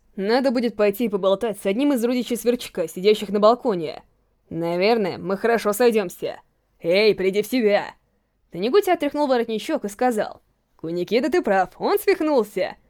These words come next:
и, судя по всему, его состояние только ухудшается».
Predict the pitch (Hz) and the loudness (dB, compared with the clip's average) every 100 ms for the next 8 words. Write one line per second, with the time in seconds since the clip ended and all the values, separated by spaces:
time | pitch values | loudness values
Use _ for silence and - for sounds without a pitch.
0 | _ 180 190 202 196 185 180 - 247 359 | _ -6 -2 2 2 2 -4 -2 0 2
1 | 381 302 254 233 285 311 311 277 247 269 | 2 0 -4 -2 0 0 0 -2 -2 -2
2 | 285 - - 269 175 - 147 - | -2 -4 0 2 0 -4 -12 -12